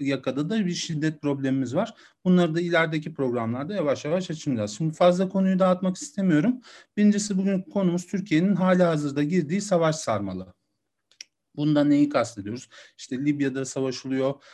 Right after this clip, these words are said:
Afganistan'da bir takım hadiseler var, e, Ukrayna'da var. Türkiye hep diplomatik olarak veya, e, askeri olarak müdahale ediyor bu durumlara. Bunların içerisinde.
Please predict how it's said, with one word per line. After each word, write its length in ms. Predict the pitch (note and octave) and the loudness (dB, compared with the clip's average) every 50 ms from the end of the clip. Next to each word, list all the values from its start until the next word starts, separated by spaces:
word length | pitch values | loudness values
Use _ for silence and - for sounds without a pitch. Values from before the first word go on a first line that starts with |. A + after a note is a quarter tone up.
| - _ _ _ | -20 _ _ _
Afganistan'da 1000 | - A#2+ A2+ A2+ - C#3 C3+ C3+ B2+ - - C#3 C#3 C3+ C3 C3 C3+ C#3 - _ _ _ _ | -6 -6 -6 -6 -4 -4 -2 -2 -4 -4 -4 -2 -2 0 2 2 0 0 -2 _ _ _ _
bir 100 | - B2+ | -10 -6
takım 240 | - C#3 C#3 C#3+ C#3 | -6 -4 -2 0 0
hadiseler 480 | C3+ C3 C3 B2+ - D3 C#3 C3+ C3+ C3+ | 0 0 -2 -2 -4 -2 0 2 2 2
var, 300 | C3+ C3+ C3 C3+ C3 - _ _ _ _ _ A2 | 4 4 2 2 0 -2 _ _ _ _ _ -6
e, 40 | G#2+ G#2+ G#2 G#2 G2+ F#2+ - _ _ _ _ _ _ _ - | -4 -4 -4 -4 -6 -8 -14 _ _ _ _ _ _ _ -8
Ukrayna'da 640 | A#2 A2 A2 A2+ C3 C#3 C#3 C#3 C3+ B2+ B2+ B2 B2+ | -8 -8 -4 -2 0 0 0 0 0 0 0 2 2
var. 220 | C3 C3+ C3+ C3+ | 2 2 0 -2
Türkiye 340 | - C#3+ C3 - - D3+ D#3 | -6 -10 -8 -4 0 0 0
hep 180 | E3+ E3 - | 0 -2 -6
diplomatik 560 | C#3+ C#3 - - C#3+ C#3+ D3 D3 - E3 - D3 | -10 -6 -2 0 0 0 0 -2 -4 -4 -4 -2
olarak 400 | C3 B2 B2 C#3 G3+ A#3 G#3+ - | -2 0 2 2 2 0 0 -2
veya, 380 | D3 D3+ F3+ A3 A#3+ - - _ _ _ _ _ _ _ _ _ _ _ _ _ _ _ _ _ _ _ _ _ _ _ _ _ _ _ - - - - _ _ _ - | 0 2 2 2 0 -2 -10 _ _ _ _ _ _ _ _ _ _ _ _ _ _ _ _ _ _ _ _ _ _ _ _ _ _ _ -20 -20 -20 -20 _ _ _ -8
e, 40 | A#2+ | -6
askeri 680 | A#2+ A#2 A#2 A#2 B2+ B2+ B2 - - C#3+ C3+ C#3+ D#3 D3+ | -4 -4 -4 -4 -6 -6 -6 -6 -4 -2 0 0 2 2
olarak 280 | C3+ C3 D3 F#3 G3 | 2 2 2 2 4
müdahale 600 | F#3 D#3+ D3+ C#3 D3 D3 C#3+ C#3 D3 D3 D3 D3 - - _ _ _ _ _ _ _ _ _ _ _ _ _ _ _ _ _ _ _ _ _ | 2 2 2 4 6 6 6 6 4 2 0 -2 -6 -18 _ _ _ _ _ _ _ _ _ _ _ _ _ _ _ _ _ _ _ _ _
ediyor 320 | - A#2 A2 A2 A2 G#2 G2 | -6 -6 -4 -4 -4 -4 -4
bu 100 | G#2 G2 | -6 -8
durumlara. 600 | G#2 F#2+ G2 F#2+ F#2 F#2 G2 B2 F#3+ D4 - _ _ _ _ _ _ _ _ _ _ _ _ _ _ _ _ _ _ _ _ _ _ _ _ _ - - _ _ - | -8 -6 -6 -4 -6 -6 -6 -8 -10 -12 -14 _ _ _ _ _ _ _ _ _ _ _ _ _ _ _ _ _ _ _ _ _ _ _ _ _ -20 -20 _ _ -2
Bunların 440 | C#3+ C3 A2+ A2 A2+ B2+ D#3 D#3+ D3+ | 0 2 2 2 2 2 2 2 0
içerisinde. 840 | C3 A#2 - - B2 A2 G#2+ G#2 - - G2 G2 G2+ C3 G3 G#3+ | -2 -4 -6 -2 -2 -2 -2 -2 -6 -8 -8 -4 -2 -2 -4 -4